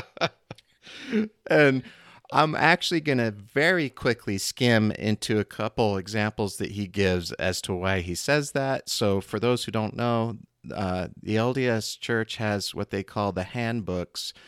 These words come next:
Normally there was two, and I don't know if that's still the case. I need to find these in P D F and download 'em. Uh, normally there's two, one that's more readily available, one that's kinda held in reserve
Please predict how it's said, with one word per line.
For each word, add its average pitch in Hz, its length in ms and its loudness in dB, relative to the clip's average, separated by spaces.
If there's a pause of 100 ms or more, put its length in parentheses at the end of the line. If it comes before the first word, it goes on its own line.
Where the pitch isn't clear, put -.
(220)
Normally 151 380 2
there 110 180 4
was 95 180 -2
two, 95 680 -4
and 98 140 -2
I 110 100 2
don't 117 200 -2
know 104 140 0
if - 100 -6
that's 98 180 -2
still 101 200 -4
the 82 80 -8
case. 104 460 -2
I 104 100 0
need 101 220 0
to 92 60 -2
find 95 320 -2
these 92 160 -2
in 87 120 -4
P 104 120 -4
D 87 160 -2
F 87 280 -2
and 85 120 -6
download 87 420 -4
'em. 87 200 -6 (180)
Uh, 90 260 -2 (1000)
normally 131 440 4
there's 143 240 2
two, 104 560 0
one 123 260 4
that's 135 260 -2
more 113 240 2
readily 110 400 2
available, 107 640 2
one 113 260 2
that's - 220 -2
kinda 101 280 0
held 107 340 2
in 98 120 0
reserve 98 600 0